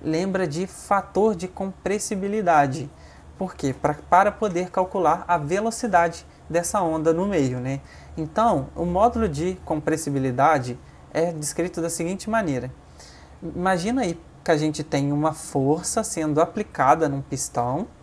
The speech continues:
nesse pistão, e esse pistão aqui, né, ele tende a se mover comprimindo o gás que tá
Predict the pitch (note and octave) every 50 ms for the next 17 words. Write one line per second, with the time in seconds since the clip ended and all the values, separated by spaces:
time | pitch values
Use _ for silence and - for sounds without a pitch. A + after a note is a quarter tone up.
0 | - - - - - - - - - - - - - - - - - C#3 C3 -
1 | - C#3 C3 C3+ D3 C#3+ - - - D3 D#3 F#3+ A3 - - - F#3 F3 E3+ E3+
2 | F#3+ F#3+ - - A3 - - G#3+ - - - F#3 E3+ E3+ F3 F3+ F3+ - - F#3
3 | G3 G3+ G3 F#3 F3 E3 F3 F3 - E3+ E3+ E3+ F3 E3+ - - F3+ F3+ F#3 G3
4 | F#3 C#3+ C#3+ D#3+ F3+ E3+ - - - F#3 G#3 A3 - - G#3+ A3 G#3+ F#3 E3 E3+
5 | F#3 G3 G3 F3 G3 F#3+ F3 - F3+ F#3 D#3 C#3+ C#3+ C#3 C#3+ D#3 D#3 - - -
6 | D#3+ D#3+ - D3 C#3 D3+ - -